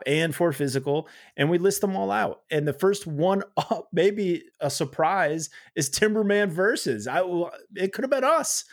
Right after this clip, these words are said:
We could have pushed the sales on this thing. Followed by Baba Is You,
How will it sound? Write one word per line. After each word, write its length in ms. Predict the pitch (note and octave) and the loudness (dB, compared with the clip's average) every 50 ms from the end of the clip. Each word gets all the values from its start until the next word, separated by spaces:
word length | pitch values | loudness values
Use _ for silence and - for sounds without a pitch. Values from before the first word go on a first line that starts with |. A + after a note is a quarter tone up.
| - - _ | -20 -10 _
We 100 | - E3+ | -2 -2
could 160 | F#3+ - C4 A3+ | 0 0 0 0
have 160 | A3 G#3 G3 F3+ E3+ D#3 - | 0 -2 -4 -8 -12 -8 -2
pushed 280 | - G#3 G#3+ G#3+ - | 0 2 2 0 -2
the 80 | - G3+ | -4 -4
sales 380 | - - G3+ G#3 A3+ A#3 G#3 F3 | -2 0 0 2 2 2 0 0
on 140 | D#3 B2 A#2 | 0 -2 -2
this 200 | A#2 A#2 - - | -4 -6 -6 -6
thing. 360 | - A2+ G#2 G2+ G2 F#2+ C3+ - - - - - _ | -8 -8 -8 -8 -10 -12 -14 -18 -20 -20 -20 -20 _
Followed 380 | - - E3+ F3 F#3 G3+ F#3+ D#3 | -2 0 2 2 4 2 2 2
by 200 | C#3+ D3+ D3 C3 | 0 0 0 0
Baba 440 | A#2+ A#2+ - C#3+ D3 D3+ D3+ D3 D3 C#3+ | 0 0 0 0 2 2 2 0 0 0
Is 240 | C3 B2+ A2+ A#2+ | -2 -4 -4 -4
You, 460 | B2 C3+ C3 C3+ C#3+ D#3+ G#3 B3+ A#3+ | -2 0 0 2 2 0 0 -2 -6